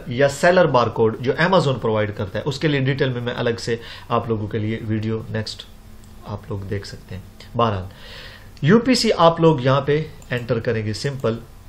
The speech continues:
यहाँ पे यूपीसी select करके आप ये बाय करेंगे तो thirteen digits आपको ये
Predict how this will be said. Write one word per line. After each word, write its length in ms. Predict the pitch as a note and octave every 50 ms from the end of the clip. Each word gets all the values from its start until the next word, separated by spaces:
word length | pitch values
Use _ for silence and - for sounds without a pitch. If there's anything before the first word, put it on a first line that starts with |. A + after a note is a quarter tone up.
| - - - - - - - -
यहाँ 420 | - A#2+ B2+ A2 A2 G#2+ G2+ G2 -
पे 120 | G2+ F#2+ - - - -
यूपीसी 380 | B2 D3 C#3+ G#3 G#3 - F#3+
select 320 | - - - F3+ F3+ F3+ -
करके 420 | - E3 D#3 D3 - - D3+ D3+ D3+ - - - - - - - -
आप 460 | B2+ B2+ C3 C3 - C#3+ C3+ C3+ C3+ - - - - -
ये 140 | A2+ C3+ D#3+
बाय 260 | C3+ A#2+ C#3+ E3 G#3
करेंगे 340 | G3+ A3 G#3 G3+ F#3+ F#3+ F#3
तो 120 | - E3
thirteen 420 | D#3+ - D3 D3 C#3+ F#3 F3+ F3 D#3+
digits 360 | D#3 E3 D#3 E3+ E3 - -
आपको 360 | - C3+ C3+ C3 - C#3 C3
ये 400 | B2 B2 D3+ F#3+ F#3+ F3 B2 -